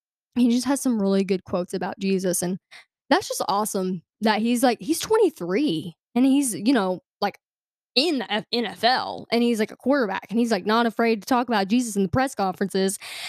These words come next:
when, you know, you could be talking about that great play that you made or the touchdown that you made. He's talking about Jesus and how he lives for him and him alone, and how his identity isn't found in football or in the great title that so many people, you know, know him as. But he's,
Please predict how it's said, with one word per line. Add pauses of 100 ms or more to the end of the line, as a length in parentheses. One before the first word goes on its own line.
(180)
when,
you
know,
you
could
be
talking
about
that
great
play
that
you
made
or
the
touchdown
that
you
made. (320)
He's
talking
about
Jesus
and
how
he
lives
for
him
and
him
alone,
and (360)
how
his
identity
isn't
found
in
football
or
in
the
great
title
that
so
many
people,
you
know, (220)
know
him
as.
But
he's,